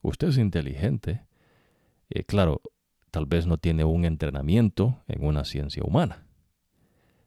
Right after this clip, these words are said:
pero la ciencia humana en sí no es inteligente.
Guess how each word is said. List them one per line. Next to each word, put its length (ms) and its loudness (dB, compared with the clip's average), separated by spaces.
pero 160 6
la 140 2
ciencia 360 0
humana 280 4
en 80 2
sí 420 -2
no 300 0
es 160 -4
inteligente. 760 -10